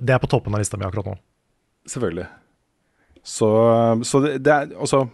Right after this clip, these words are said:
Speaker 2: vi vet jo at det kommer mye bra spill neste år også, og spørsmålet blir bare, hvor bra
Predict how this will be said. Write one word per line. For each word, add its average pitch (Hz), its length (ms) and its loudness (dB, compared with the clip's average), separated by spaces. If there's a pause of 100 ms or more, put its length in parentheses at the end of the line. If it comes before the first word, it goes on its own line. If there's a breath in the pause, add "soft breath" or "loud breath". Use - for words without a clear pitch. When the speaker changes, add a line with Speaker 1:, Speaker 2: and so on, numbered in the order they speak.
(840 soft breath)
Speaker 2:
vi 131 80 4
vet 117 340 2
jo 143 80 4
at 123 140 2
det 120 100 0
kommer 113 180 0
mye 113 220 0
bra 107 160 -2
spill 104 200 -6
neste 107 220 -6
år 101 80 -4
også, 117 260 -2
og 110 60 -2
spørsmålet 113 460 -2
blir 104 140 2
bare, 104 200 0
hvor 123 240 2
bra 110 240 0